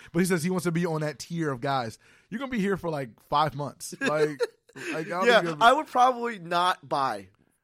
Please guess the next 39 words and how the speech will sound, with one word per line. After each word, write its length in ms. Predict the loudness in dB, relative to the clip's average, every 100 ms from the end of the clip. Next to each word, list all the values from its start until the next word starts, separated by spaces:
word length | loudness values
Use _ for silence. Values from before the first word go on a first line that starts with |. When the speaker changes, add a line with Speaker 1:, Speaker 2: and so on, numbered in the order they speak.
| _ -12
Speaker 1:
LeGarrette. 320 | -8 -6 -2
I 100 | 0
would 140 | 0
probably 240 | 2 2 2
rent. 300 | -6 -12 -14 _ -4
Speaker 2:
Like, 180 | -4 -2
yeah, 160 | -2
like, 120 | 0 0
LeGarrette 360 | 0 0 0
Blount 180 | -2 -4 -4
s-, 260 | -8 -8 -10
seems 260 | -8 -6 -2
like 120 | -2
a 40 |
nice 280 | -2 -2 -2
dude, 260 | -2 -2 -2
a 80 | -4
very 240 | -2 -2
nice 220 | -4 -6
guy. 200 | -4 -4
He's 180 | -2 0
just, 160 | -2 -2
I 60 | -4
think 160 | -6
he 480 | -4 0 4 2 0 -6 _
is 100 | -4
saying 340 | -2 0 0 0
all 120 | -2
the 80 | -2
right 160 | -6 -6
things. 260 | -10 -10 _ _ _
Alshon 320 | -6 -4 -4
Jeffrey, 320 | -2 -4 -4 -10
I 60 |
mean, 100 | -8
apparently 300 | -6 -8 -6
he 80 | -10
talks 240 | -6 -8 -8
to 120 | -16